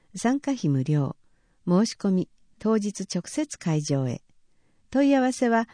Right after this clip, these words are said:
泉中通り商栄会会長、手塚。電話、三三二一の零零七六へ。ウェルカムパーティー。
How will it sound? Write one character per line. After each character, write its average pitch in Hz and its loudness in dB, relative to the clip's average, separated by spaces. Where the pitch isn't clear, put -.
泉 254 4
中 170 2
通 247 4
り 226 2
商 214 2
栄 180 2
会 - -6
会 156 0
長、 160 0
手 139 2
塚。 175 -4
電 175 2
話、 165 0
三 240 0
三 220 2
二 202 2
一 185 -4
の 190 0
零 254 4
零 233 2
七 151 2
六 220 -4
へ。 - -8
ウ 151 4
ェ 226 6
ル 302 0
カ - 2
ム 254 4
パ 226 0
ー 160 4
テ - -8
ィ - -6
ー。 - -12